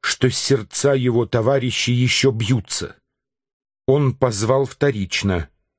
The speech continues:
Тоже молчание. «Чёрт возьми!» проговорил Ардан. «Они словно с пятого этажа вниз головой свалились.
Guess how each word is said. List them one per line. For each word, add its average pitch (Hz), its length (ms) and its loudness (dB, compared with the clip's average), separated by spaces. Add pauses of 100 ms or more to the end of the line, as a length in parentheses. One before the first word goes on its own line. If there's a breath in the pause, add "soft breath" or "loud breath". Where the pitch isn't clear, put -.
(720)
Тоже 92 560 0 (240)
молчание. 69 800 -4 (1700)
«Чёрт - 760 0
возьми!» 131 760 2 (460)
проговорил 120 540 2
Ардан. 107 500 -2 (1200)
«Они 156 540 2
словно 175 560 2
с - 120 0
пятого 175 580 2
этажа 160 480 2
вниз 156 440 0
головой 170 680 2
свалились. 139 1200 0